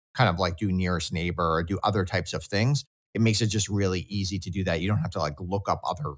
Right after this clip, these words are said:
stuff. And then the what part is, is just think of it as just a general hash. It's just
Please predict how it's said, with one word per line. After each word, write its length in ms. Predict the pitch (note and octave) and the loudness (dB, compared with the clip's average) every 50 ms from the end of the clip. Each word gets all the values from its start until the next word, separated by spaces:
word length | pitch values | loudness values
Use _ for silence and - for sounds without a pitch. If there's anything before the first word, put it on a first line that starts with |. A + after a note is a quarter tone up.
| - | -6
stuff. 680 | - - - - - - - - G2 - - - - - - _ _ _ _ _ _ | -4 -2 0 0 0 -2 2 2 2 2 2 -2 -8 -14 -18 _ _ _ _ _ _
And 100 | A2+ A#2+ | 4 4
then 120 | B2 B2 B2 | 6 6 6
the 80 | C3 | 6
what 280 | B2+ B2+ E3+ F#3+ - - | 6 6 4 2 2 0
part 300 | - B2+ A2+ G#2+ G#2 G2 | 2 4 4 4 4 2
is, 200 | G2 F#2 - - - | 0 -2 -4 -4 -4
is 100 | A#2 G2+ | -4 0
just 220 | - - G#2+ - | 0 0 0 2
think 140 | - A2+ G2+ | 2 2 2
of 80 | G2 | 2
it 100 | F#2+ F#2 | 2 2
as 280 | E2+ E2+ E2 E2 E2+ - | 2 2 2 0 0 -2
just 240 | - G#2 F#2+ - - | -4 -4 -4 -2 -4
a 40 | F#2+ | -4
general 440 | F#2 - G#2+ F2+ F2 F2 F2+ D#2+ | -2 0 0 0 2 2 0 0
hash. 520 | - - E2+ D#2 - - E2+ - - - - _ | 0 -2 -2 -2 -2 -2 -4 -4 -6 -8 -10 _
It's 320 | - F#2 F2 E2 - - - | -4 -4 -4 -2 -2 -2 0
just 260 | - A#2+ A2 - - | 2 0 0 0 -4